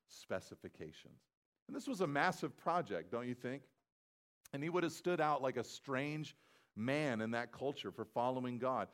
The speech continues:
but he still did everything that God told him to do. This was complete obedience. The book of Hebrews tells us this about Noah in this moment. It says, "By faith, Noah, being warned by God concerning events as yet unseen, in reverent fear constructed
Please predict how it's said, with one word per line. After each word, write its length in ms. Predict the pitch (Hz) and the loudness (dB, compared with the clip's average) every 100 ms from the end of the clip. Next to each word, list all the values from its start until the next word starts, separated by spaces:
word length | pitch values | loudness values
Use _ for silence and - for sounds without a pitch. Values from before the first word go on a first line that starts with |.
| - _ | -12 _
but 100 | 117 | -6
he 160 | 131 180 | -4 -6
still 380 | - - 190 | -4 0 0
did 280 | 170 196 151 | 2 2 2
everything 560 | 117 156 165 151 104 101 | 2 2 2 0 -2 -4
that 120 | 104 | -4
God 320 | 110 117 123 | 0 0 0
told 240 | - 110 107 | -2 -4 -2
him 100 | 104 | -6
to 80 | |
do. 160 | 101 104 | -4 -4
This 200 | 95 - | -6 -6
was 120 | 120 | -8
complete 720 | - 107 - - 131 143 151 - _ _ _ | -8 -10 -10 -8 -2 0 0 -6 _ _ _
obedience. 640 | 101 92 90 85 76 - - _ _ _ - | -8 -6 -8 -8 -12 -18 -20 _ _ _ -4
The 80 | |
book 220 | 143 190 185 | 0 2 2
of 120 | 160 | 0
Hebrews 520 | 165 185 147 127 127 | 0 -2 0 0 0
tells 280 | - 139 127 | 0 2 2
us 140 | 110 | -4
this 320 | - 127 110 - | -2 0 0 -4
about 300 | 101 104 95 | 0 0 0
Noah 300 | 104 98 95 | 0 0 -2
in 120 | 98 98 | -4 -8
this 220 | 95 - | -8 -8
moment. 360 | 98 95 95 | -6 -4 -4
It 100 | 117 | -6
says, 220 | - 135 123 | -4 -4 0
"By 220 | 127 120 | 0 0
faith, 560 | - - 160 185 190 - _ _ - | -2 0 2 2 -2 -10 _ _ -12
Noah, 500 | 107 117 110 92 76 _ _ _ _ _ - | -6 -2 0 -2 -6 _ _ _ _ _ -4
being 320 | 143 127 127 | -2 0 0
warned 460 | 135 165 196 208 | 2 4 2 2
by 200 | 180 165 | 2 2
God 440 | 147 139 131 107 - | 2 2 4 2 0
concerning 580 | 135 120 - 151 170 151 | -6 -6 -4 -4 -2 -2
events 440 | 104 131 156 151 | 0 0 -2 -4
as 160 | 117 101 | -6 0
yet 220 | 143 156 | 0 0
unseen, 520 | 139 135 127 131 113 | -2 -4 -6 -6 -4
in 180 | 110 123 | -2 0
reverent 500 | 117 151 190 196 196 | 2 4 4 0 -2
fear 400 | - - 165 127 | -6 -4 0 0
constructed 840 | 113 123 113 - 170 175 - 190 | -2 -8 -10 -8 -4 -4 0 0